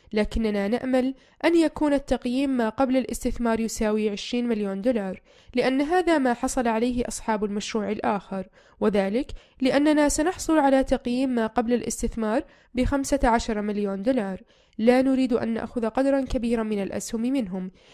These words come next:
لأننا لا نريد أن نتخلى عن أجزاء من الشركة، لذا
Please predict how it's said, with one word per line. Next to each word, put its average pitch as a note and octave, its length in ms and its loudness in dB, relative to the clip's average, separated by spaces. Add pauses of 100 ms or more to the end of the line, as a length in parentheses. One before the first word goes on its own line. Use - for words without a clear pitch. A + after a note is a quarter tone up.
(120)
لأننا C4+ 500 2
لا C#4 220 4
نريد C#4+ 320 2
أن A#3 180 0
نتخلى A#3+ 460 -2
عن A3 220 -2
أجزاء G3 420 -4
من G3+ 160 -4
الشركة، G3 600 -6 (340)
لذا A3+ 360 2